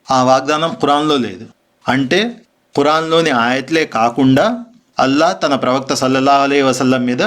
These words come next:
వేరే వహీని కూడా అవతరింపజేశాడు. దాని ద్వారానే అల్లా ఆ వాగ్దానాన్ని తెలియజేశాడు. ఆ వాగ్దానాన్ని ఇక్కడ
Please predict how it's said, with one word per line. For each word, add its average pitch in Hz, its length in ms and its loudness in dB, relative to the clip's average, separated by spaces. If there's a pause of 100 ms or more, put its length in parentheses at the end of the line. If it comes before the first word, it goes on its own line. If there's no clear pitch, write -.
(420)
వేరే 143 320 2
వహీని 143 460 0
కూడా 165 240 2
అవతరింపజేశాడు. 127 960 -4 (600)
దాని 147 360 0
ద్వారానే 156 600 0 (360)
అల్లా 147 240 2
ఆ 165 220 2
వాగ్దానాన్ని 139 680 0
తెలియజేశాడు. 123 680 -2 (540)
ఆ 143 140 4
వాగ్దానాన్ని 147 800 0
ఇక్కడ 175 360 -2